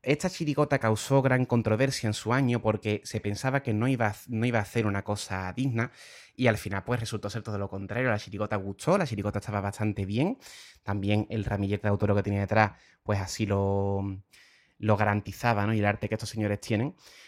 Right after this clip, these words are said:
Pero como que, mm, escoció un poco el hecho de que una serie de famosos sevillanos, pues, hicieran una chirigota,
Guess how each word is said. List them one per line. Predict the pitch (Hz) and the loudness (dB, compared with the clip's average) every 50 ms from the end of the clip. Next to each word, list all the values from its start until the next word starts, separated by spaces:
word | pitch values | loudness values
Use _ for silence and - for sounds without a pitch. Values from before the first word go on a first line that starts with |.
| - _ _ | -20 _ _
Pero | - 196 208 226 220 | 2 2 2 2 2
como | - 180 160 151 139 | 2 2 2 2 2
que, | - 139 131 127 120 120 113 104 98 - - | 2 2 4 4 6 4 4 2 0 -2 0
mm, | 131 127 123 - | 0 0 2 2
escoció | 131 131 - - 131 127 - - 202 226 | 0 0 2 2 2 2 2 -2 -2 -2
un | 220 202 175 | -2 -2 2
poco | - 165 151 139 - 185 214 202 | 4 4 4 4 2 0 -2 -2
el | 160 131 123 | 0 -2 -2
hecho | 123 - - 151 | -2 -4 -4 -2
de | 135 135 131 - | -2 -2 -2 -2
que | - 123 117 113 | -2 -2 0 0
una | 113 120 120 120 117 117 117 | 0 0 0 0 0 0 -2
serie | 113 - 127 120 117 | -2 -2 -2 -2 0
de | 120 117 | -2 -2
famosos | - - 113 113 117 - - 110 | -2 -2 0 0 0 -2 -4 -4
sevillanos, | - 120 117 117 113 120 113 117 113 | -4 -2 -2 0 0 0 0 0 0
pues, | - 107 101 | -2 -2 -2
hicieran | - - 107 107 110 | -2 -4 -4 -2 -2
una | 110 110 107 | -2 -2 -4
chirigota, | - 110 110 107 113 107 - 123 139 | -4 -6 -4 -2 -2 -2 -2 -4 -8